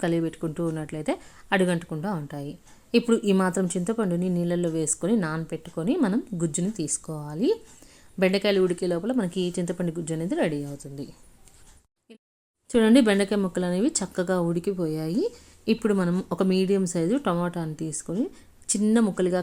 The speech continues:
కట్ చేసేసుకొని వేసుకొని ఈ బెండకాయ ముక్కలు మధ్యలో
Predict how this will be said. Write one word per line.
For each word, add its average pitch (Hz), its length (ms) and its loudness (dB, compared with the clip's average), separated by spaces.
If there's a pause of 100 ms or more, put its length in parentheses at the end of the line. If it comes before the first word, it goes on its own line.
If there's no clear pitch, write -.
కట్ 160 220 -6
చేసేసుకొని 156 680 -6
వేసుకొని 156 500 -6 (1400)
ఈ - 20 4 (100)
బెండకాయ 196 400 2
ముక్కలు 185 280 0
మధ్యలో 170 280 0